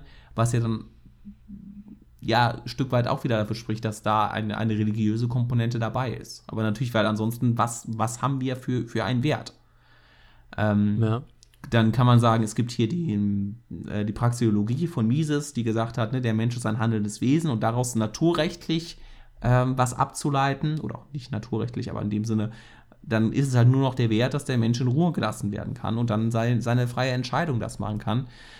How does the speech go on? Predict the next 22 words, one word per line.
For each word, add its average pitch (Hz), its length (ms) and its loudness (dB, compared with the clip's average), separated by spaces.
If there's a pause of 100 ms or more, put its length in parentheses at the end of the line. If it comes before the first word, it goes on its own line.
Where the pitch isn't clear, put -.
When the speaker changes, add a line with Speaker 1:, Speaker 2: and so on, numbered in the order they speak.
(840)
Speaker 1:
Oder 117 260 10
dass 117 180 0
man 120 80 8
der 110 100 4
Gesellschaft, 127 840 0
in 113 120 0
der 110 160 2
man 107 180 0
aufgewachsen 131 640 -2
ist, 120 100 -6
man 107 120 0
ist 104 100 -6
ja 104 60 -2
nicht 107 100 -2
einfach 117 160 -6
so 113 180 -2
auf 123 100 -4
die 113 120 -2
Welt 107 140 -4
geschmissen 117 420 -4
worden, 107 300 -2
sondern, 101 520 -2